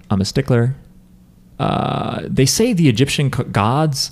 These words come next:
also somehow suggest the tarot situation, which I did research on that. I could not find. I also don't know why Geb, when they show the Geb card, it has a number three next to it. And later,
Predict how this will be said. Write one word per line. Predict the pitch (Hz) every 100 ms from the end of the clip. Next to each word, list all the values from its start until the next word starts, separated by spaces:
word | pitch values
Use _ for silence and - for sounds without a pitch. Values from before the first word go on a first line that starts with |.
| -
also | 107 123 - 147
somehow | 139 143 139 147
suggest | 135 120 107 123 - -
the | 113
tarot | - - 107 147 185 196
situation, | 185 185 220 214 - 226 214
which | 131 110 - -
I | 117
did | 151 143
research | 151 156 165
on | 151
that. | 156 156 - - - - -
I | 69 -
could | - 120
not | 131 151
find. | 120 107 110 113 - - - - - - - -
I | 104
also | 120 123 135
don't | 117 123
know | 113
why | 104 104 107 110 107 107 104 110 104
Geb, | 117 113 117 113 - - - - - -
when | 113
they | 113
show | -
the | 107
Geb | 95 110 113
card, | - 139 143 151 147 147 - - - - -
it | 110
has | 104 107
a | 104
number | 101 95
three | - 131
next | 160 -
to | 180
it. | 180
And | 120 107
later, | 127 131 117 104